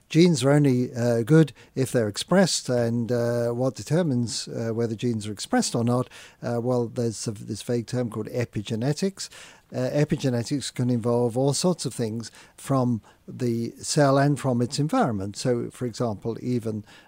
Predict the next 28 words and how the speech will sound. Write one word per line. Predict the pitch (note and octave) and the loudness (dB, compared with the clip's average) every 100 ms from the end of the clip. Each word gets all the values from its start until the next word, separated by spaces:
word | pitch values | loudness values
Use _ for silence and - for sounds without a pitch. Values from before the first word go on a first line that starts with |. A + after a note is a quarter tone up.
| - | -18
uh, | - - G1+ - | -14 -12 -10 -8
mechanical | A#2+ - D#3 C#3+ C3+ | -8 0 2 2 0
forces | - B3+ F#3 - F#2+ G#2 G#2 | -2 -2 -2 -6 -10 -8 -6
acting | A2 - A2 | -8 -8 -10
on | A2 | -8
a | G#2+ | -6
cell | - C#3+ G2+ A2 | -4 -4 -4 -8
can | A2 | -8
affect, | G#2+ - G#2+ - - | -8 -8 -10 -12 -10
uh, | G#2+ | -10
the | G#2 | -10
genes | G2 G#2+ G2 G#2+ | -8 -6 -6 -8
it | G2 | -10
express. | G#2 - A2 - - - - - _ | -12 -8 -8 -8 -16 -18 -20 -20 _
A | - | -20
famous | - B2+ A#2 A2 | -6 -4 -4 -6
example | - D3 D#3 C#3+ | -4 -2 -2 -2
is | C3 | -4
called | - A#2+ | -4 -6
contact | - E3+ D3+ D3 C3+ | 0 2 4 2 2
inhibition. | C#3+ A#2+ B2+ F3+ - G3+ F3+ | 2 2 2 0 0 0 0
You | B2+ | 0
grow | A#2+ | 0
cells | G#2+ - B2 A2 | 0 0 0 0
in | A2 | -4
a | |
Petri | - C#3 - C3 | -2 -4 -2 -2
dish, | C3+ B2+ | 0 0